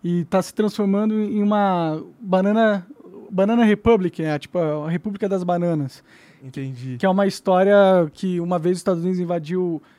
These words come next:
Speaker 1: e trocou o presidente de uma república por causa que ele queria a fábrica de bananas da república, entendeu?
Speaker 2: É, nu-, nunca tinha ouvido essa história, não.
Speaker 1: Sim, isso aconteceu. Os Estados Unidos invadiu um país só porque o, a indústria de bananas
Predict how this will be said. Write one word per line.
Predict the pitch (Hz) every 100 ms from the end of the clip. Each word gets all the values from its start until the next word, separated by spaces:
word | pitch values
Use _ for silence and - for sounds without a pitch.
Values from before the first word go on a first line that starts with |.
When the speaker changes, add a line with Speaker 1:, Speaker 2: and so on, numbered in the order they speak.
| -
Speaker 1:
e | 165
trocou | 180 175 - 185
o |
presidente | 180 175 156 175 180
de |
uma | 180 170
república | 170 190 185 - 185
por | 185
causa | - 165 175
que | -
ele | 180 175
queria | 196 170 175 180 180 165 _ _ _ _ -
a | 165
fábrica | 170 147 175
de | 156
bananas | 165 165 165 156 - -
da | 165
república, | 151 151 156 143 143 143
entendeu? | 135 135 147 143 _ _ _ _ _ _ _ _ _ -
Speaker 2:
É, | 139 135
nu-, | 135
nunca | 147 147 151 156 160
tinha | -
ouvido | 185 170 143
essa | 139 151
história, | 139 - 117 120
não. | 120
Speaker 1:
Sim, | - 226 254
isso | 196 170
aconteceu. | 240 277 262 185 202
Os | 180
Estados | 131 156 180
Unidos | 202
invadiu | 220 208 202
um | 220
país | 208 190 220
só | - 226
porque | 262 - 214 240 269 269
o, | 233 226 220 196 180 - -
a | 180
indústria | 160 226 220 220
de | 190
bananas | 190 185 180 202 240 254 -